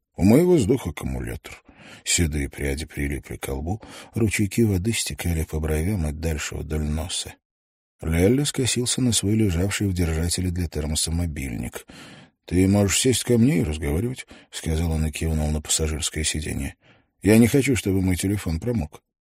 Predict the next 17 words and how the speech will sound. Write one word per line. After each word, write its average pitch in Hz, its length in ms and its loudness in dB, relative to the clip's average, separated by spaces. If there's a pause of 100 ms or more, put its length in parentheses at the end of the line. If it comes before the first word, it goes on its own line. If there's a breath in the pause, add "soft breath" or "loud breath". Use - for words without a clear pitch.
(320)
Мужчина 175 480 4
быстро 92 400 4
обошел 90 540 0
автомобиль 175 640 -2
и 139 40 0
проскользнул 90 800 -2
в - 100 -8
салон. 62 680 -6 (420 loud breath)
С - 140 -2
его 82 220 2
одежды 80 480 0
капала 76 460 -4
вода, 90 500 -4 (400 loud breath)
над 107 180 4
ним 104 240 4
заклубилось 85 840 -2
облачко 80 540 -6